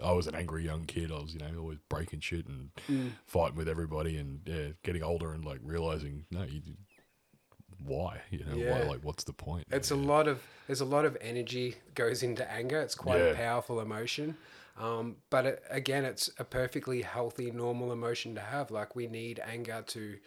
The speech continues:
Speaker 2: like, ten thousand years ago, it would have been to protect our tribe
Speaker 1: Hundred percent,
Speaker 2: or
Speaker 1: yeah.
Speaker 2: to, um, to defend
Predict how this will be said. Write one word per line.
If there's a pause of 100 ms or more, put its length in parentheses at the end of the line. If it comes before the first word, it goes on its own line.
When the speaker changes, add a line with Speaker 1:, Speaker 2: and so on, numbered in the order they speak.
(440)
Speaker 2:
like,
ten
thousand
years
ago,
it
would
have
been
to
protect
our
tribe
Speaker 1:
Hundred
percent,
Speaker 2:
or
Speaker 1:
yeah.
Speaker 2:
to, (360)
um, (1300)
to
defend